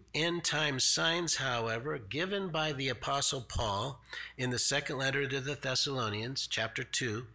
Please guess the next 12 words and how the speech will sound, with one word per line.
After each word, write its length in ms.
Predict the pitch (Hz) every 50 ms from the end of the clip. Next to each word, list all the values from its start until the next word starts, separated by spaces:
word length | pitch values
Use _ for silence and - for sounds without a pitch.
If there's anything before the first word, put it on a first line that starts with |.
| - - - - - - - - -
He 180 | - - - 123
tells 500 | 110 - - - 151 175 190 190 - 117
us 360 | 110 113 120 127 - - - - - - - -
that 240 | - 131 131 123 -
before 580 | 127 135 127 - - - 151 156 175 190 202 202
we 260 | 190 180 175 165 160
are 140 | 143 127 113
gathered 680 | 101 90 110 123 127 147 165 156 175 175 160 - -
together 760 | - 131 113 95 92 123 135 139 139 113 98 98 107 123 120 - - - - - -
to 220 | - - 185 202
the 120 | 202 208 196
Lord, 520 | 156 113 104 95 92 95 104 117 135 -